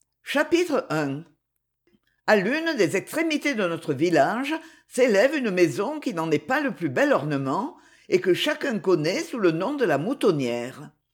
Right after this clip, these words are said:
Je ne sais pas au juste ce qui lui a valu cette appellation idyllique. Ce ne peut être le naturel pacifique de ses habitants, car ils trouvent leur plus grand délassement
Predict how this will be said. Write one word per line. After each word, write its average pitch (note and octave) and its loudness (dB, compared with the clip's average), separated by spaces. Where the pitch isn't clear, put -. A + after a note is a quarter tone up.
Je G3+ 0
ne A3 4
sais F3 0
pas C#4+ -4
au C#4 -2
juste G3 -4
ce D#3 -4
qui D#3 0
lui C#3 0
a D#3+ 2
valu C4 0
cette F3+ -4
appellation G3 0
idyllique. C#3+ 0
Ce - -2
ne G3 4
peut E4 -2
être B3+ 2
le D#3 0
naturel F3 0
pacifique B3 -4
de D3 0
ses C#3 -4
habitants, F#3 -2
car A3+ 2
ils F#3+ -2
trouvent D4+ -4
leur F3 0
plus E3 -2
grand C#4 -6
délassement G#3 -2